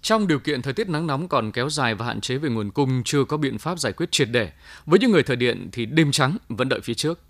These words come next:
sẵn sàng lên đường khi có sự cố để đảm bảo cho dòng điện được an toàn, ổn định. Sử dụng điện tiết kiệm và hiệu quả chính là chung tay sẻ chia với vất vả, trách nhiệm vì cộng đồng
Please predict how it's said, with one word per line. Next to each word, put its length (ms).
sẵn 200
sàng 200
lên 180
đường 220
khi 120
có 100
sự 220
cố 200
để 100
đảm 200
bảo 140
cho 120
dòng 180
điện 160
được 100
an 200
toàn, 200
ổn 160
định. 180
Sử 120
dụng 180
điện 160
tiết 200
kiệm 240
và 100
hiệu 200
quả 200
chính 200
là 100
chung 320
tay 260
sẻ 220
chia 280
với 140
vất 200
vả, 260
trách 140
nhiệm 200
vì 200
cộng 180
đồng 220